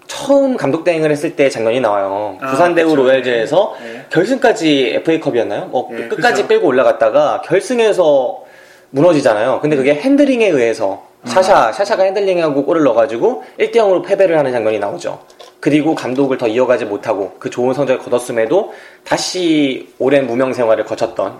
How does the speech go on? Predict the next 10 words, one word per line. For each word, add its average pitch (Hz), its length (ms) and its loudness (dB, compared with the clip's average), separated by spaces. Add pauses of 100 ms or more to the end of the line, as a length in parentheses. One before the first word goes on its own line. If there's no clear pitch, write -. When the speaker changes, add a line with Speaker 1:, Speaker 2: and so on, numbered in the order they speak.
(100)
Speaker 1:
이 151 100 -6
J리그도 123 440 -2
왔다 101 220 -2
갔다 101 320 -6
하고 107 340 -6 (460)
그러다가 196 340 4
다시 156 240 -2
돌아온 156 360 2
팀이 147 240 -4
인천인데 113 800 -2